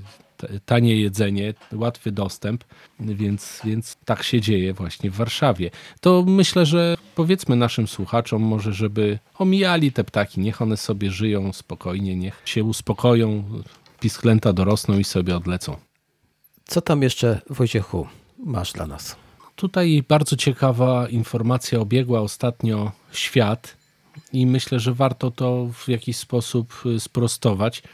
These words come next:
Speaker 1: Otóż, no, w poprzedniej wiadomości widzieliśmy o tych ptakach, które mają jakąś swoją inteligencję,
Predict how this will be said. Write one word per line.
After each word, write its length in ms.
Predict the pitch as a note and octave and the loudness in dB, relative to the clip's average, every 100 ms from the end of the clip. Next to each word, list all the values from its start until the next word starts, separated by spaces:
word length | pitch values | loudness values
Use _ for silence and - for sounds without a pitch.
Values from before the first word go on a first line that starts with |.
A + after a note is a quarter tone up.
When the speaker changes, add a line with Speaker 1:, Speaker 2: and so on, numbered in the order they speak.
| - - - _ - | -20 -20 -20 _ -6
Speaker 1:
Otóż, 320 | A#2 A#2+ - | -4 -2 2
no, 220 | A#2+ A#2 | 4 4
w 80 | G#2+ | 0
poprzedniej 480 | - - B2 A#2+ A2+ | -6 -4 0 4 4
wiadomości 640 | A2+ G#2+ A2+ A#2 - A2+ | 2 2 2 0 -2 -4
widzieliśmy 520 | G2+ G2+ A2 A2 - | -2 -2 0 -2 -2
o 60 | G#2 | -2
tych 180 | A2 - | -4 -8
ptakach, 440 | - B2+ - A2 | -2 -2 0 -4
które 260 | - G#2 G2 | -6 -6 -2
mają 320 | G#2 A#2 G#2 | 0 0 2
jakąś 360 | G#2+ B2 A2+ - | 0 0 -2 -2
swoją 440 | - - A2 A2 | -4 0 0 0
inteligencję, 880 | G#2+ - G#2 G#2 G2+ F2 - F#2 | -2 -4 -4 -2 -2 -2 -4 -6